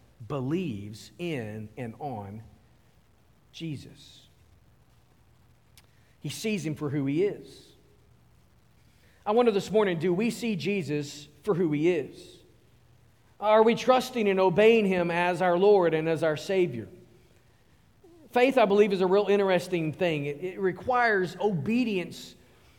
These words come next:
to the instructions and a willingness to go all in. Go back to that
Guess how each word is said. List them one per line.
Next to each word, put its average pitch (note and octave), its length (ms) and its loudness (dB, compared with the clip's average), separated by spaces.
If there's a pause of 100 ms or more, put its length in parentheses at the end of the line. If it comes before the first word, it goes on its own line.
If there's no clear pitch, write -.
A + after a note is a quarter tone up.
(160)
to A#3 100 0
the F#3+ 140 2
instructions F3 1120 -2 (240)
and G#3 140 0
a F3+ 60 2
willingness G3 680 2 (220)
to A3 80 -6
go F3 400 0
all D3+ 640 -4 (680)
in. B2 300 -8 (840)
Go G3 100 -6
back F#3 160 -2
to F3+ 80 -6
that - 480 -6